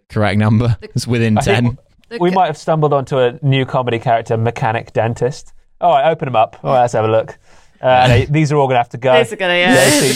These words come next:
Speaker 2: gonna
Speaker 3: you
Speaker 2: have to go.
Speaker 3: so,
Speaker 1: Oh, yeah,
Speaker 3: yeah, so
Speaker 1: these
Speaker 3: you
Speaker 1: have, these have worn paper thin, mate. <laughs>
Speaker 2: Uh, look,
Speaker 3: so you've had
Speaker 2: look,
Speaker 3: a cowboy.
Speaker 2: look, look,
Speaker 3: You're gonna have to
Speaker 2: look.
Speaker 3: replace all of those.
Speaker 2: You,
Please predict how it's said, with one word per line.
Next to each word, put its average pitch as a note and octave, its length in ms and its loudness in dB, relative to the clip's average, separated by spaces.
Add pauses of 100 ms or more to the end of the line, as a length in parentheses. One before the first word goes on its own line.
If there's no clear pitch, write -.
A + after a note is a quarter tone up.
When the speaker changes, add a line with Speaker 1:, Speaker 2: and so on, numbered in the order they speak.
(100)
Speaker 2:
gonna E3+ 60 0
Speaker 3:
you E3 40 0
Speaker 2:
have D#3+ 120 -4
to D3+ 100 -14
go. C#3+ 280 -10 (140)
Speaker 3:
so, - 180 -4
Speaker 1:
Oh, F#2+ 220 0
yeah, G2+ 140 2
Speaker 3:
yeah, - 60 2
so - 80 -2
Speaker 1:
these - 200 2
Speaker 3:
you A2 80 -2
Speaker 1:
have, - 320 -6
these C#3+ 220 0
have C#3 140 -4
worn C3 260 0
paper C3 360 -2
thin, A2+ 280 0
mate. A2+ 320 0
<laughs> - 60 2 (540)
Speaker 2:
Uh, F#3 260 -4
look, A3 140 0
Speaker 3:
so D#3 60 0
you've D#3 180 0
had F#3 80 2
Speaker 2:
look, G3 120 -2
Speaker 3:
a - 20 -4
cowboy. D3 400 0
Speaker 2:
look, G#2+ 200 2 (120)
look, A3+ 160 -2
Speaker 3:
You're - 80 -4
gonna F3+ 80 2
have D#3+ 100 2
to F3 60 0
Speaker 2:
look. D3 100 -2
Speaker 3:
replace C#3+ 220 -2
all C3 100 0
of A2+ 80 0
those. A2 320 -2
Speaker 2:
You, A#3 160 -14